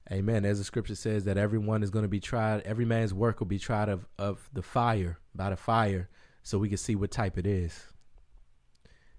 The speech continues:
Yeah, Brother Tim said he found the Jonathan Isaac thing upsetting too. You know what? It was upsetting, but I, I really am comforted. And, and what comforted me the most is that it did not shake his faith from what I, from what we can see.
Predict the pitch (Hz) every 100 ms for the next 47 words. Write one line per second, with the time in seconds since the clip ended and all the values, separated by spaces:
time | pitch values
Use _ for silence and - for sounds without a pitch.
0 | - 87 85 95 92 - 104 92 104 92
1 | 95 101 92 87 95 92 95 90 90 90
2 | 87 92 90 - 104 87 - 104 92 -
3 | - - 131 151 151 143 160 156 147 127
4 | - 123 107 101 101 107 117 - 127 131
5 | 127 127 117 107 - - 120 - 104 92
6 | - - - - - - 117 117 113 113
7 | 117 120 - 160 - 135 120 123 98 101
8 | 113 110 - 98 90 - 104 98 104 95
9 | 117 120 120 110 - 113 - 92 - 101
10 | 82 - - - 101 95 98 95 - -
11 | 110 95 101 95 92 87 - 98